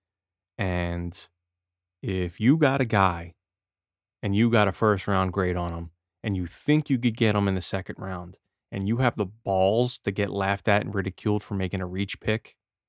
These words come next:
I love it.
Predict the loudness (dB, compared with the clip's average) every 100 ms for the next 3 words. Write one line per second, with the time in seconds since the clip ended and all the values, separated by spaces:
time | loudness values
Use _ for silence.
0 | _ _ _ _ _ _ _ _ _ _
1 | _ _ _ _ _ _ _ _ _ _
2 | _ _ -2 0 0 -2 -2 -6